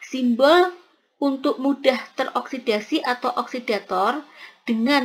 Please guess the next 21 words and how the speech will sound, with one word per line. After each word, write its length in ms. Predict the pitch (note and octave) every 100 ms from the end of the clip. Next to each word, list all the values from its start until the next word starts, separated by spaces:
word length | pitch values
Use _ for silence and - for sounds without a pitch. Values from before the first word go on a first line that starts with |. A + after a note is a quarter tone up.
| B3
mudah 320 | B3 B3 A#3
terbakar 640 | A#3 - G3 - G3 G#3 B3
itu 240 | A#3 C#4 A#3+
hampir 320 | A3 G#3+ -
sama. 400 | A3+ A3 G3+ - - - _ _ _ _ -
Bedanya, 720 | G#3 G#3+ G3 G3 G3 A#3+ D#4+ - _ _ _ _ _ _ _ _ _ _ _ _ _ _ _ _ _ _
kalau 240 | - A#3 A#3+ A#3+
oksidator 960 | A#3+ B3+ A#3+ F4 F4 G#3 G3+ B3+ D4+ - - - - _ -
itu 520 | A#3+ - _ - D#4+ F4+ F#4
di 160 | B3 -
bawahnya 560 | A#3 A3+ A3 B3+ D4
ada 240 | C4 C#4+ C#4+
simbol 480 | C#4+ A#3+ A3+ C4
huruf 320 | C4 A#3 - -
O 240 | B3+ C4+ G#3+
ya. 240 | G3+ G3+ - _ _ _ _ _ _ _ _ _ -
Kemudian 480 | A3+ A#3 A#3+ C#4
di 80 | C#4
atasnya 480 | - G#3+ A3 A3 C4+
baru 240 | B3+ A3
gambar 320 | A#3+ A3 G#3